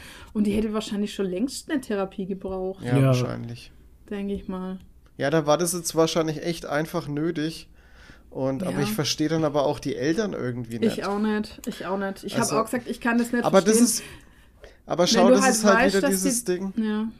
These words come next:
Speaker 2: Das ist halt wieder
Speaker 1: Ja.
Speaker 2: dieses Ding, dass man solche Sachen einfach nicht ernst nimmt. Man denkt halt, okay, die sind jetzt
Speaker 1: Ja.
Speaker 2: verrückt.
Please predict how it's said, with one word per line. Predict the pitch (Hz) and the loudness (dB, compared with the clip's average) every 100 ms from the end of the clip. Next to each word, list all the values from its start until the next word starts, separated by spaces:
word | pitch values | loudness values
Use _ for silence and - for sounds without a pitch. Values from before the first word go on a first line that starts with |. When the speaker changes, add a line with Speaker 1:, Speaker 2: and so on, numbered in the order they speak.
| - - - - - | -20 -20 -20 -20 -12
Speaker 2:
Das | 147 | -4
ist | 185 | 2
halt | 175 | 2
wieder | 175 175 | 4 2
Speaker 1:
Ja. | |
Speaker 2:
dieses | 170 165 170 - | 0 -2 -4 -2
Ding, | 175 175 | 0 2
dass | 170 165 | 0 0
man | 170 | 0
solche | 165 160 175 | 2 2 2
Sachen | 165 147 156 180 | 0 0 0 -2
einfach | 151 170 175 | -2 -2 -2
nicht | 156 107 | -2 -2
ernst | 127 165 - - | -4 -4 -4 -6
nimmt. | 185 196 | -6 -6
Man | - 147 | -4 -4
denkt | 147 165 165 | -2 -4 -2
halt, | 165 143 | -2 -2
okay, | - 165 | -2 -2
die | 160 | -2
sind | - 165 | -2 0
jetzt | 151 208 | -2 -2
Speaker 1:
Ja. | |
Speaker 2:
verrückt. | 208 139 190 - - | -4 -4 -6 -8 -20